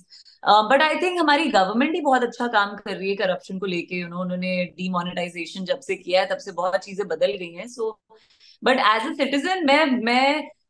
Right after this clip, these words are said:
अ, rules को फॉलो करने में believe करती हूँ और, अ, I am a proud Indian, अ, और, uh, I do stand up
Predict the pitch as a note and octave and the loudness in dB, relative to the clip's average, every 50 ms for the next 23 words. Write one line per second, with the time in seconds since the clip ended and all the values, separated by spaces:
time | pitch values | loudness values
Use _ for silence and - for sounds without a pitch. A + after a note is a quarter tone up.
0 | _ - - G#3 G#3 G#3 G#3+ G#3 G#3 G#3 G#3 F#3+ G3+ A#3 A#3+ B3+ C#4+ D4 C#4 C#4 | _ 0 2 4 4 6 6 4 4 2 2 0 -2 0 2 2 2 2 -2 -6
1 | D4 D#4 B3 B3 A#3+ A3 G#3 - _ _ - G3+ A3 A3+ A3+ B3 A#3 G#3+ A3 A3+ | -8 -10 -6 -2 0 0 0 -2 _ _ -2 0 0 2 2 0 -2 -2 -4 -6
2 | A3+ A3 G3 G3 G#3 G#3+ G3 F#3+ F#3+ F3+ F#3 G#3+ G3+ - - F3+ E3 - - A3 | -6 -4 -4 -4 -4 -2 -2 -2 -2 -2 -2 -4 -4 -2 -2 -2 -2 -2 -4 -4
3 | A#3 A3 G3 G3+ A#3+ D4+ - - F#3+ F#3+ F#3+ G3 G3 G3 G3 G3 F#3+ F#3+ F#3+ F#3 | -4 -4 -4 -4 -4 -4 -2 0 2 2 2 0 -2 -4 -4 -4 -2 0 2 2
4 | F#3 F#3 F#3 F3+ E3+ E3+ E3+ E3 - _ _ _ _ _ - - - D#3 E3+ F3+ | 2 0 -2 -8 -16 -20 -20 -20 -20 _ _ _ _ _ -6 -2 0 2 2 2
5 | F#3 G3+ G3+ - G3 F3+ E3+ F#3 A3 G#3 G#3 F#3 F#3 F3+ E3+ F3 F#3 G#3+ - - | 0 0 -2 0 2 4 4 4 4 2 -2 -4 -4 -4 -6 -6 -6 -6 -8 -10
6 | _ _ _ - _ _ - F#3 F#3 F#3 F#3 F#3 F#3 F#3 F#3 E3+ - F3+ F3+ F3+ | _ _ _ -20 _ _ 2 4 6 8 8 8 8 6 6 4 4 2 2 4
7 | F#3 F#3 F#3 F3+ F3+ F#3 F3+ F3 F3 F3 E3+ F3 F#3 F#3 F3+ A#3+ D4 D4+ - - | 4 4 2 2 0 0 2 2 2 2 2 2 2 2 2 -2 -2 -2 0 0
8 | A#3+ G#3+ G3 G3 G#3 G#3+ | 2 2 2 -2 -4 -4